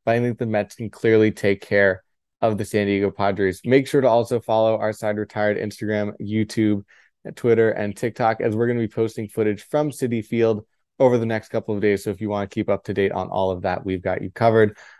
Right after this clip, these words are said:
I agree with you on the Phillies, especially in a short game series. Zach Wheeler, Aaron Nola, I think you're getting the sense in that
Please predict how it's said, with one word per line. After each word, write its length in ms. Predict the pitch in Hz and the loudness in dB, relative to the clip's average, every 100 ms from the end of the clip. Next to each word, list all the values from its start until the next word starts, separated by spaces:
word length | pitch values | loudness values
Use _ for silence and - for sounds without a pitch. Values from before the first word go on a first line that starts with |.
| - | 0
I 140 | 127 | 6
agree 260 | 160 147 147 | 8 8 8
with 160 | 147 131 | 6 4
you 100 | 127 | 2
on 120 | 123 | 2
the 80 | 113 | 2
Phillies, 340 | 131 113 98 | 4 4 4
especially 560 | 107 - 117 120 - 151 | -2 -2 -2 -2 -2 -4
in 60 | |
a 60 | 143 | -4
short 320 | - 131 120 | -4 -2 -2
game 180 | 127 117 | -2 -4
series. 400 | - 120 113 92 | -2 0 0 0
Zach 300 | 117 113 - | 0 0 0
Wheeler, 400 | 123 120 120 117 _ _ - | 0 2 0 -2 _ _ -8
Aaron 260 | 123 123 117 | -4 -2 -2
Nola, 240 | 113 117 | -2 -2
I 80 | 101 | -2
think 220 | 117 143 | -4 -4
you're 120 | 170 | -2
getting 280 | 143 127 123 | 0 -2 -2
the 80 | 107 | -8
sense 340 | - 110 104 | -6 -6 -4
in 120 | 107 104 | -4 -2
that 200 | 98 | -2